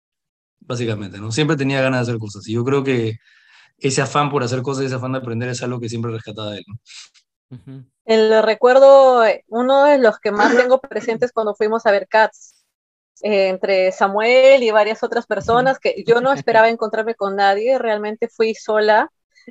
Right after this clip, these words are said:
Speaker 3: y de pronto vi a Samuel, y de pronto había otra persona, y otra, ¿qué? Todos estamos viendo a ver Cats, <laughs> y de pronto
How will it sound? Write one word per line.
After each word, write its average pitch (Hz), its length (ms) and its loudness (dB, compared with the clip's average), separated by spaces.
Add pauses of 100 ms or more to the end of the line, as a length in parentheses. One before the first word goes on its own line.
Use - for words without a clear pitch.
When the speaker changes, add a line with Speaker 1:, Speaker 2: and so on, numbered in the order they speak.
Speaker 3:
y 226 120 2
de 226 160 8
pronto 269 480 6
vi 262 260 -2
a 247 100 2
Samuel, 247 560 0
y 214 60 -4
de 214 120 -2
pronto 240 240 0
había 262 120 8
otra 277 160 6
persona, 262 360 2
y 254 40 2
otra, 247 140 -2 (300)
¿qué? 285 280 2
Todos 285 320 6
estamos 262 380 2
viendo 254 280 2
a 277 40 6
ver 240 220 2
Cats, - 420 -4 (140)
<laughs> 269 160 0
y 247 280 0
de 220 140 0
pronto 277 760 6